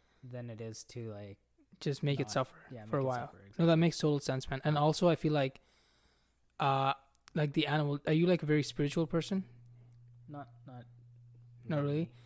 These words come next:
Speaker 2: Like, do you believe that when you, when you kill an animal like that and, like, you bring it into your body, it's, like, it's almost like a spiritual experience? Like, you, you are, uh,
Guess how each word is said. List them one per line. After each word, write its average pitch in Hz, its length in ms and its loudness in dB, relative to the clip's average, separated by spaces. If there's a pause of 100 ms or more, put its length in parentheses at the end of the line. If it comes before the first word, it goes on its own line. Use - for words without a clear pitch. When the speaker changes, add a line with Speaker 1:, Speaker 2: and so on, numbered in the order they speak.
(120)
Speaker 2:
Like, 151 120 2
do 165 100 8
you 196 40 8
believe 170 280 8
that 156 160 4
when 147 120 2
you, 156 160 2
when 147 140 0
you 160 100 4
kill 160 300 0
an 143 80 0
animal 139 360 0
like 151 220 0
that 156 240 2 (360)
and, 139 180 -2
like, 135 320 -4
you 135 340 -2 (460)
bring 151 280 4
it 151 80 4
into 147 220 2
your 143 100 4
body, 127 360 0
it's, 143 180 -6
like, 131 300 -2 (800)
it's - 200 -4
almost 147 340 2
like 147 120 0
a 139 40 -2
spiritual 143 420 2
experience? 143 460 -2
Like, 139 200 0
you, 131 140 0
you 135 280 -2
are, 127 220 0
uh, 120 300 -4